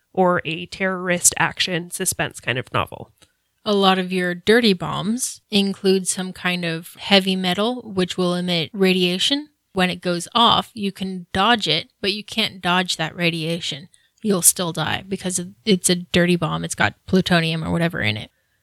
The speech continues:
Speaker 1: And the final way to kill people. This is a fun one when it comes to writing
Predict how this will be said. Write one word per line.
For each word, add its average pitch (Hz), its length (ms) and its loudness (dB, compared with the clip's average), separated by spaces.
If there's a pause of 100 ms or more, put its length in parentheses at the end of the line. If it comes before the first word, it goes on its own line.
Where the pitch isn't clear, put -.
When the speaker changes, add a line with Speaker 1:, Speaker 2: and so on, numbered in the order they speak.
(400)
Speaker 1:
And 269 400 2 (140)
the 233 100 8
final 214 500 2
way 180 160 0
to 175 120 -2
kill - 180 -16
people. - 520 -8 (320)
This 233 200 6
is 320 200 6
a 302 180 8
fun 185 680 -2
one 220 400 6 (120)
when 208 140 4
it 196 100 2
comes 202 280 0
to 196 100 0
writing 170 560 0